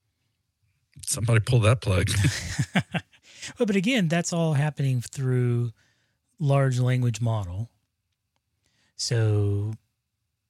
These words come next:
Speaker 2: there, you, you've basically, again, it has all of the, the knowledge that it needs to carry on a conversation, which is why it can write you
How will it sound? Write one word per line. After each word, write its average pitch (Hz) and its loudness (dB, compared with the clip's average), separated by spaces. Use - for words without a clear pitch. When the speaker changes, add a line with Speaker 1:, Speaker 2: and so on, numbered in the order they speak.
Speaker 2:
there, 123 2
you, 151 -2
you've 131 -2
basically, 143 0
again, 123 0
it 127 0
has 139 0
all 139 -2
of 113 -2
the, 101 -2
the - -2
knowledge 123 2
that 110 0
it 117 0
needs 107 0
to 135 -6
carry 113 -2
on 95 0
a 95 -2
conversation, 95 -4
which 117 -2
is 101 -2
why 110 0
it 113 -4
can 95 -2
write 147 0
you 98 -2